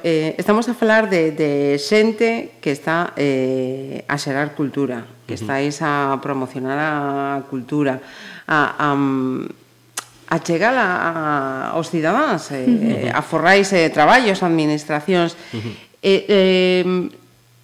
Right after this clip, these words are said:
Speaker 1: se houbera oportunidade de, mm, atallar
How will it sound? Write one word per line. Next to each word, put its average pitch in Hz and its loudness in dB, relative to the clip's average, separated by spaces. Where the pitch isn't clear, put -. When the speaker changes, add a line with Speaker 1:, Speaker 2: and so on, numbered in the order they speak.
Speaker 1:
se 226 6
houbera 269 6
oportunidade 165 2
de, 139 0
mm, 127 -4
atallar 147 2